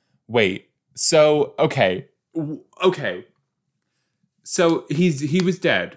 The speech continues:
right? Like, he's dead. He was dead. Nobody gave him vampire blood, right?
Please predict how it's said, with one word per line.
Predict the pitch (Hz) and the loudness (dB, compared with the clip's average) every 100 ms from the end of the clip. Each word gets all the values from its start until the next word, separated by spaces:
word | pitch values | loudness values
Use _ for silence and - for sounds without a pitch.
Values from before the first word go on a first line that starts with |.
| 110 | -4
right? | 107 123 - | -2 0 -2
Like, | 131 | -4
he's | 165 156 | -4 -10
dead. | - 120 90 - | -8 -8 -8 -10
He | 110 143 | -6 -4
was | 139 | -4
dead. | 120 120 104 85 101 - _ _ _ - | -6 -6 -6 -6 -14 -20 _ _ _ -6
Nobody | 113 131 160 202 | 0 2 2 -2
gave | 165 160 160 | 0 -2 -4
him | 143 | -6
vampire | 147 180 120 98 | -4 -2 -2 -4
blood, | 95 92 92 | -6 -8 -6
right? | 98 107 147 | -2 -2 -2